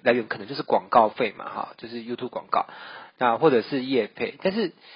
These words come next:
反过来说，你假设又还没有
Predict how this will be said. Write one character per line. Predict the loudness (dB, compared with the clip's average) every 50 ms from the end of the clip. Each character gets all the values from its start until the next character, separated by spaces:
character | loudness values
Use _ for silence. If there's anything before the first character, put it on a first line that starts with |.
| -20 -20 _ _ _ _ _ _ _ 0
反 | 2 2 2
过 | 2 4 6
来 | 8 8 6
说， | 6 4 2 2 4 2
你 | 0 -2 -8 -12 -8 -6 -6 -4 -6 -6 -8 -8 -10 -12 -14 -16 _ _ _
假 | 4 6 6 6 6
设 | 4 4
又 | 6 8 8
还 | 8 8
没 | 6 2 2
有 | 4 4 4 2 0